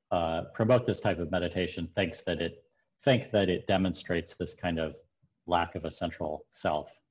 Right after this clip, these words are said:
right? So the, the basic instruction, there are different types of meditation, but the, the most basic kind is you're, you're just trying to keep your attention focused on a specific object, essentially, usually the breath, but it could be an external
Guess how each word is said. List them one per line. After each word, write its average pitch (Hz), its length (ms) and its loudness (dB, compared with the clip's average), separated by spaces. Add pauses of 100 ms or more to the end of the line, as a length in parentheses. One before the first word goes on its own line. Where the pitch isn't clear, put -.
right? 85 200 -2 (460)
So 117 160 4
the, 110 240 0
the 120 140 6
basic 135 360 6
instruction, 95 760 2 (440)
there 120 100 6
are 117 40 6
different 113 260 4
types 90 200 2
of 90 60 -2
meditation, 82 520 -4
but 82 200 -6
the, 90 200 -2 (360)
the 113 60 4
most 117 240 4
basic 127 360 4
kind 101 300 2
is 92 240 0
you're, 92 240 2 (140)
you're 101 80 0
just 131 180 2
trying 117 180 6
to 98 80 4
keep - 320 0
your 104 120 2
attention 90 640 0
focused 92 400 -2
on 87 200 2
a 82 60 -4
specific - 540 -6 (260)
object, - 480 -4 (440)
essentially, 80 480 -4 (460)
usually 107 360 4
the 82 140 -2 (100)
breath, 92 420 2
but 87 140 -2
it 85 120 -4
could 80 180 -4
be 82 220 -2
an 80 100 -2
external 82 640 -2